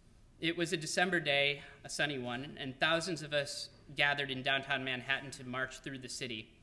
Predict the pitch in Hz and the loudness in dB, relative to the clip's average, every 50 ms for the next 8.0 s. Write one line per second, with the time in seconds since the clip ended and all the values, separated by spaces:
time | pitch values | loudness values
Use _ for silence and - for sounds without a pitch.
0 | - - - - - - - - - - - - - - - - - - - - | -20 -20 -20 -20 -20 -20 -20 -20 -20 -20 -20 -20 -20 -20 -20 -20 -20 -20 -20 -20
1 | - - - - - 180 160 151 185 185 - - 202 196 196 - - 170 156 147 | -20 -20 -20 -8 -6 -4 0 2 2 2 2 2 2 2 2 2 0 -2 -2 0
2 | 151 160 160 147 - 147 131 139 139 131 127 123 120 131 143 151 151 147 139 - | 0 -2 -2 -2 -4 -2 2 2 2 2 2 -2 -2 -2 -4 -4 -4 -6 -8 -6
3 | - 151 143 139 131 - 143 135 131 - - - - - - - - - - - | -6 -6 -6 -6 -6 -6 -6 -6 -6 -8 -12 -20 -20 -20 -20 -20 -20 -20 -20 -20
4 | - - - - - - 190 190 190 190 180 156 139 135 135 143 156 160 156 - | -20 -16 -14 -12 -2 2 2 2 2 2 0 0 0 0 0 0 -2 -2 -2 -4
5 | - 143 127 123 - 127 120 - - 120 113 113 113 - - - - - - - | -2 -2 -2 -2 -2 -2 -4 -4 -4 -4 -4 -4 -6 -8 -12 -16 -20 -20 -20 -20
6 | - - - 139 135 131 135 143 143 143 139 131 135 139 139 135 135 - - 143 | -14 -8 -4 -4 -2 0 2 2 0 0 -2 -4 -2 0 0 0 -2 -4 -6 -10
7 | 123 - - - - - - 165 170 190 196 190 202 180 170 175 - 147 135 | -10 -10 -12 -14 -12 -4 0 4 6 6 6 4 4 0 -2 -2 -2 -4 -6